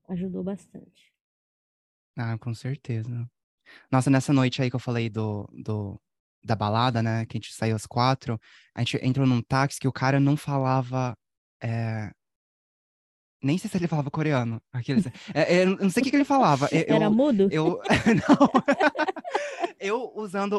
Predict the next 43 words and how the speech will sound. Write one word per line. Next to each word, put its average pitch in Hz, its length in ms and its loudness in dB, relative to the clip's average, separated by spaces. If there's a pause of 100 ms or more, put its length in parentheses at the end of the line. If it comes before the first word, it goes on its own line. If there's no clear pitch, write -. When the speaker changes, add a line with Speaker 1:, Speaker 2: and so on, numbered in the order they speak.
Speaker 2:
o 175 80 0
tradutor, 170 840 -2
o 143 60 0
Google 170 240 -2
Tradutor, 160 640 -6
eu 143 120 -4
fa-, 156 280 -4
eu 139 280 -2
escrevia 160 720 -2 (120)
e 151 60 -2
mostrava 156 460 -2
pra 180 180 -4
ele, 160 240 -2
assim, 127 220 -8
no 127 100 -4
celular, 135 460 -4
falando, 123 300 -8
"Olha", 135 380 0 (560)
é... 117 280 -6
eu 127 40 -8
coloquei, 147 360 0
acho 139 160 -2
que - 80 -8
o 160 40 0
nome 151 640 0 (340)
do... 127 600 -4
do 135 100 -4
ponto 135 340 -4
turístico 143 340 -6
mais 151 200 0
perto 139 380 -2
do 139 100 -4
nosso 139 680 -4 (300)
Speaker 1:
Vai 226 140 4
ver, 240 100 4
Speaker 2:
hotel. 277 220 4
Speaker 1:
não, 285 80 0 (320)
não 269 40 0
sabe 247 320 -2
ler 254 200 -2
letras 240 380 -6
romanas, 262 520 -2
filho. 180 320 -10